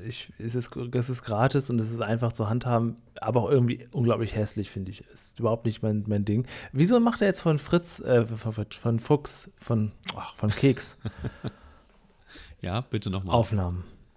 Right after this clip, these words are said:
Speaker 2: Er macht von Keks Aufnahmen?
Speaker 1: Ja, doch, er muss, er lässt, er lässt Keks doch, ähm, doch bellen und
Speaker 2: Ach
Speaker 1: dann
Speaker 2: so.
Speaker 1: verfremdet er erstmal das Bellen, um dann festzustellen, „Aha, dann kann ich ja auch,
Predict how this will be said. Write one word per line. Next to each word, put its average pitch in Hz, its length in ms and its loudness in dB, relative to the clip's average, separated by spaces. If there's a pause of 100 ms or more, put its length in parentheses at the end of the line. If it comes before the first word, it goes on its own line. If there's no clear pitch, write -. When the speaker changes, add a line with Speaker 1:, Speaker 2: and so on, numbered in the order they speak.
(680)
Speaker 2:
Er - 80 -6
macht 107 180 -4
von 95 160 -8
Keks - 320 -8
Aufnahmen? 285 460 -8 (400)
Speaker 1:
Ja, 147 120 10
doch, 170 200 8
er 123 100 6
muss, 117 160 6
er 131 100 6
lässt, 127 240 4
er 123 140 2
lässt 123 220 0
Keks 151 300 2
doch, - 300 2
ähm, 101 440 0 (320)
doch - 160 0
bellen 131 460 6
und - 120 -2
Speaker 2:
Ach 123 60 4
Speaker 1:
dann 123 100 6
Speaker 2:
so. 151 120 2
Speaker 1:
verfremdet 147 400 4
er 127 80 2
erstmal 131 260 0
das 107 180 0
Bellen, 110 420 8
um 147 100 0
dann 156 220 6
festzustellen, 170 540 -2
„Aha, 208 680 0
dann 113 120 2
kann 123 140 2
ich 123 100 -2
ja 117 100 -4
auch, 117 260 0